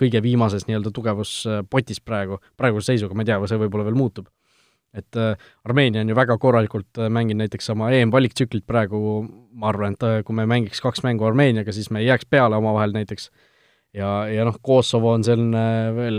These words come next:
äh, nii-öelda järgmises, äh, selles, äh, äh, tugevusrühmas praegu, äh, Eestist nagu nii-öelda, noh, paremusjärjestuses tagapool, et, et seal, äh, neid tugevaid võistkondi on ja see oleneb väga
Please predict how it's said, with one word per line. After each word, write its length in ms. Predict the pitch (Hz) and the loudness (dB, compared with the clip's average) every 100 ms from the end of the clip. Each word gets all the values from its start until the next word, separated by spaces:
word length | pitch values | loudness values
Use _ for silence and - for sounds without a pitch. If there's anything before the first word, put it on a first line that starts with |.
| 107 | -4
äh, 160 | 104 107 | -4 -4
nii-öelda 280 | 107 107 104 | -4 -4 0
järgmises, 480 | 120 127 120 113 - - | 0 2 0 0 -2 -2
äh, 180 | 113 117 | 0 0
selles, 260 | 117 110 - 117 | -2 -4 -4 -4
äh, 320 | 113 110 107 - _ _ _ 117 | -2 -2 -4 -10 _ _ _ -12
äh, 480 | 107 104 104 107 95 - - | -8 -6 -8 -10 -12 -20 -10
tugevusrühmas 640 | 117 113 110 139 131 - | -2 0 4 4 4 0
praegu, 400 | - 120 110 104 107 104 104 | 2 2 2 -2 -2 -2 -2
äh, 320 | 107 110 113 | -2 -4 -4
Eestist 360 | - - - | -6 -10 -12
nagu 280 | 110 104 104 | -10 -6 -2
nii-öelda, 500 | 113 131 117 117 117 113 110 110 113 - - _ _ _ _ _ _ _ 131 | 2 4 4 4 2 2 0 -4 -8 -12 -20 _ _ _ _ _ _ _ -20
noh, 80 | 107 _ | -20 _
paremusjärjestuses 680 | - 127 117 127 117 - 113 | 0 2 4 4 2 -4 0
tagapool, 480 | 143 123 107 113 110 | 2 2 0 -2 -2
et, 120 | - _ _ _ _ - | -8 _ _ _ _ -14
et 120 | - | 0
seal, 200 | 123 113 113 | 2 4 4
äh, 340 | 113 113 110 107 127 | 4 2 0 -2 -10
neid 160 | 120 - | -10 -2
tugevaid 400 | 156 143 113 110 | 2 4 4 4
võistkondi 440 | 156 - 120 120 | 2 4 2 4
on 220 | 170 143 107 | 6 4 0
ja 80 | 98 | -2
see 160 | 110 | -2
oleneb 400 | 113 131 117 104 107 | 2 4 4 0 0
väga 320 | 135 131 101 | 2 2 0